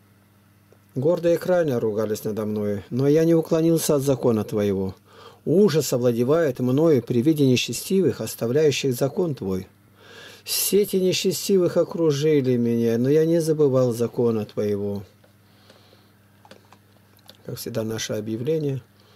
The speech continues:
От умершей сестры осталось четверо детей. Так рассчитайте, я не буду задерживаться. Здесь показано, как были похороны. Люди, кто желает помочь, вот для них данные.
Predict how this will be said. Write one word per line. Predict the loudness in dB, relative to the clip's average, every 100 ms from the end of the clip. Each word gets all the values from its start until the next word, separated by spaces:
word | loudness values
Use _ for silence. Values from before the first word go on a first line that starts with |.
| _ _ _ _ _ _ _ _ _ _
От | -10 -6
умершей | -4 -4 -4 -8
сестры | -8 -10 -8 -6
осталось | -6 -6 -6 -6
четверо | -6 -8 -8 -8
детей. | -10 -8 -8 -8
Так | -10 -12
рассчитайте, | -12 -12 -8 -4 -4 -4 -8
я |
не | -8 -8
буду | -6 -6
задерживаться. | -6 -6 -6 -8 -14 -16 -20 -20 _ _ _ _ _ _ _ _ _ _ _ _ _ _ -20 _ _ _ _ _ _ _ _ _ _ _ _ _ _ _ _ _ _ _ _ _ _ _ _
Здесь | -8 -8 -8
показано, | -12 -8 -6 -6 -6 -12
как | -10 -8
были | -6 -8
похороны. | -6 -4 -4 -4 -8 -8 -12 -16 _ _ _ _ -20 _ _ _ _ -8
Люди, | -6 -6
кто | -4 -2
желает | 0 2 0
помочь, | -2 -6 -4 -4 -2
вот | -2 -2
для | -2
них | -2 -2
данные. | -2 -2 -2 -4 -6